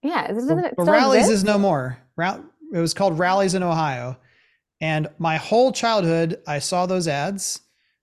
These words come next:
Speaker 2: And it was America's fastest growing burger chain. And then I got my license,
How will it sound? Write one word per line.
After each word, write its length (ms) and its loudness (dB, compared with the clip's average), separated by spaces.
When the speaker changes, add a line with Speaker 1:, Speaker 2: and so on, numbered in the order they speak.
Speaker 2:
And 80 -6
it 20 -4
was 100 -6
America's 380 -2
fastest 380 -4
growing 280 -2
burger 280 -2
chain. 500 -10
And 160 -4
then 80 -2
I 80 -4
got 220 -4
my 100 -2
license, 600 -4